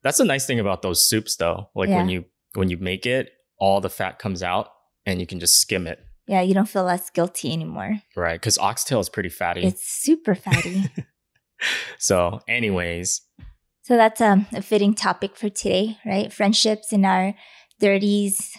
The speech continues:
Speaker 2: versus our twenties and teens.
Speaker 1: Yeah.
Speaker 2: Yeah.
Speaker 1: It's a good topic.
Speaker 2: It is.
Speaker 1: It's a
Speaker 2: It,
Speaker 1: tough one.
Speaker 2: it is. It changes a lot over time.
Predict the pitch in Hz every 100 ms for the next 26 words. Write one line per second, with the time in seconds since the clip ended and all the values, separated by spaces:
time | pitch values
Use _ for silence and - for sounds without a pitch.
0 | _ 196 185 - 196 190 190 190 - 202
1 | 190 190 190 190 185 196 196 190 220 226
2 | - 95 90 82 95 _ _ 220 202 202
3 | 233 _ _ - - 110 - 113 - -
4 | - - 196 202 262 - - - _ _
5 | - 117 196 98 104 92 98 - _ -
6 | 180 175 175 - 208 - 233 240 208 180
7 | - 185 190 180 - 180 135 - - 87
8 | 185